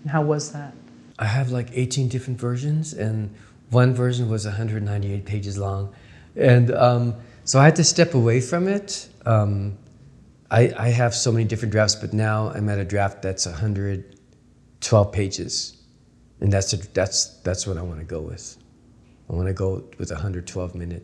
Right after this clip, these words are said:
Speaker 2: film.
Speaker 1: And will you shoot it here in L A?
Speaker 2: Yes. I was gonna shoot it in San Jose. The original title was Do You Know the Way to San Jose?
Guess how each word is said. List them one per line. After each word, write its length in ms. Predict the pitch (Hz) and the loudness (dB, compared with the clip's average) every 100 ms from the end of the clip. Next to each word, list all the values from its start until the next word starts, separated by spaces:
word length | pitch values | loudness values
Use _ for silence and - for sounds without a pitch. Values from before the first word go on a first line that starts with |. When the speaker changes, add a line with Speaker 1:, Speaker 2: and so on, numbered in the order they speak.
| - | -14
Speaker 2:
film. 340 | - 85 87 113 _ _ _ _ _ _ _ _ _ _ _ _ _ _ _ _ _ _ _ _ _ _ _ - | -12 -10 -10 -14 _ _ _ _ _ _ _ _ _ _ _ _ _ _ _ _ _ _ _ _ _ _ _ -6
Speaker 1:
And 320 | 175 165 156 | 2 2 4
will 100 | 165 | 2
you 120 | 156 | 0
shoot 240 | 151 - 151 | -2 -4 -4
it 140 | 151 | -6
here 140 | 156 151 | -6 -6
in 80 | |
L 140 | 151 147 | -6 -8
A? 220 | 175 214 - | -10 -6 2
Speaker 2:
Yes. 360 | 107 101 - - - - - - - - - _ - - | 2 2 -6 -16 -20 -20 -20 -20 -20 -20 -20 _ -4 6
I 60 | |
was 140 | 127 113 | 6 8
gonna 200 | 139 147 | 6 6
shoot 200 | - 143 | 4 4
it 60 | |
in 120 | 131 | 4
San 220 | 117 120 113 | 2 2 2
Jose. 400 | 104 104 113 113 | 2 0 0 0
The 100 | 101 | 0
original 340 | 107 110 107 | 0 0 -2
title 340 | 95 104 104 | -2 0 0
was 220 | 101 95 - | -2 -4 -2
Do 120 | 104 | -2
You 80 | 98 | -2
Know 160 | 95 | -2
the 60 | 95 | -4
Way 140 | 95 | -4
to 80 | 95 | -2
San 200 | 92 92 | -4 -4
Jose? 360 | 90 92 107 | -6 -4 -4